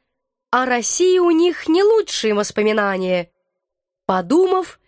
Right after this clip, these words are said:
мы решили использовать все три варианта диверсии. Но сыграли они оригинально, то есть совсем не так, как мы рассчитывали.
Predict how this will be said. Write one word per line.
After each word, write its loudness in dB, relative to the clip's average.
мы 4
решили 0
использовать -2
все -2
три 0
варианта -2
диверсии. -2
Но 2
сыграли 0
они 0
оригинально, -2
то 2
есть -2
совсем 0
не 2
так, -4
как -4
мы 0
рассчитывали. -4